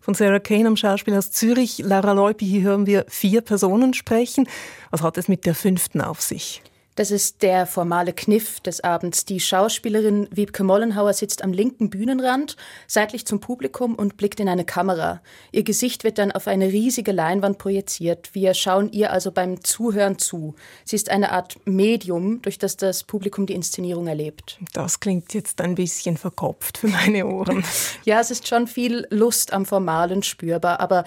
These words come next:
Speaker 2: dieses Gesicht auf dem Screen übt eine unheimliche Faszination aus. Mollenhauer spielt fantastisch. Wie unter einem Brennglas können wir ihre Gefühle beobachten. Und dabei wird auch das Publikum als Voyeurin ertappt. Wir sehen jede Träne, jede Zuckung.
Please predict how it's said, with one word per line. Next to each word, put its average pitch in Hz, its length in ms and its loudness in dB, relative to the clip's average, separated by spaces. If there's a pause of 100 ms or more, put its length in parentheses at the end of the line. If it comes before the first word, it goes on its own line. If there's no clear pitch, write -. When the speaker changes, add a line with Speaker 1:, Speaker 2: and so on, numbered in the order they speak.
(280)
Speaker 2:
dieses 190 280 -2
Gesicht 220 360 -2
auf 202 140 -2
dem 202 160 0
Screen 214 480 0
übt - 320 -6
eine 185 300 -2
unheimliche 185 520 0
Faszination 175 720 -4
aus. 170 320 -4
Mollenhauer 180 400 2
spielt - 280 -8
fantastisch. - 840 -6 (400)
Wie 208 120 -2
unter 202 380 2
einem 196 200 0
Brennglas 190 720 2
können 190 200 -2
wir 190 80 -2
ihre 196 200 0
Gefühle 196 360 -4
beobachten. 175 800 -4 (440)
Und - 140 -6 (220)
dabei 202 260 2
wird 202 140 2
auch 196 80 -2
das - 160 -6
Publikum 240 420 -2
als 185 180 -2
Voyeurin 196 440 2
ertappt. 202 480 -6
Wir 190 100 0
sehen 175 180 -4
jede 208 380 -2
Träne, 196 600 -2
jede 196 320 -2
Zuckung. 165 580 -8